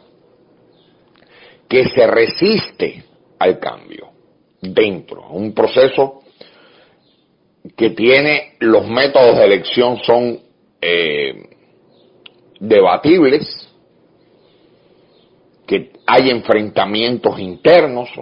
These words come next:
son com-, un, un proceso complejo, muy complejo. Siempre son complejos en el P R M, en su antecesor P R D terminó a sillazos y con la división del partido,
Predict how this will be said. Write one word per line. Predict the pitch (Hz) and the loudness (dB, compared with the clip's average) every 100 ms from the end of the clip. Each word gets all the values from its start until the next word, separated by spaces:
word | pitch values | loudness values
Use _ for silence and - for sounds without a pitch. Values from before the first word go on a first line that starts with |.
| - | -12
son | 98 95 | -8 -6
com-, | 101 165 147 - | -4 -4 -4 -8
un, | 120 147 147 - | -6 -6 -8 -12
un | - 117 | -14 -6
proceso | - 151 - 196 - - - | 0 0 2 0 0 -2 -2
complejo, | - 104 - 82 76 62 - _ - | -2 -2 -4 -8 -8 -12 -20 _ -16
muy | 95 104 127 175 254 262 - _ _ | -12 -8 -2 0 0 -2 -8 _ _
complejo. | - 175 - - - - _ _ _ _ _ _ _ _ _ _ - | -6 -6 -8 -12 -14 -20 _ _ _ _ _ _ _ _ _ _ -4
Siempre | 185 196 165 151 | 0 2 2 0
son | - 156 | 2 -2
complejos | 135 127 107 147 131 113 104 | 0 -2 2 4 6 4 2
en | 98 | 0
el | 98 | 0
P | 120 | 2
R | 117 120 147 156 | 2 4 4 4
M, | 117 110 _ - | 0 -10 _ -6
en | 107 101 | -6 -4
su | 95 | -4
antecesor | 98 92 98 87 90 - 117 - | -4 -2 -4 -4 0 4 4 4
P | 113 | 2
R | 104 104 107 | 4 4 4
D | 110 | 4
terminó | 98 92 87 87 95 101 98 | 2 -2 -2 -8 -4 -2 -2
a | 90 | -4
sillazos | - 87 98 127 139 - 95 | -10 -4 0 0 0 0 0
y | 87 | 0
con | - 87 | -4 -2
la | 76 | -2
división | 76 73 - 104 101 | -4 -10 -6 -4 0
del | 98 - | -2 0
partido, | 92 90 - 170 139 - | -4 -4 0 2 2 -2